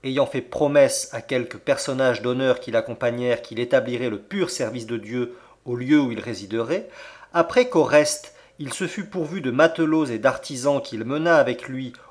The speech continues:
au mois de mai audit an mille cinq cent cinquante-cinq, il s'embarqua sur mer,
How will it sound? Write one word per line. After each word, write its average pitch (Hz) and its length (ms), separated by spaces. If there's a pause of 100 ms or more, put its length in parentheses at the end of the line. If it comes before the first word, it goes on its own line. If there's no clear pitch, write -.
(120)
au 117 60
mois 147 240
de 120 120
mai 135 220
audit 110 420
an 127 320
mille 117 240
cinq 110 140
cent 110 180
cinquante-cinq, 165 760 (680)
il 170 180
s'embarqua 214 580
sur 120 280
mer, 117 500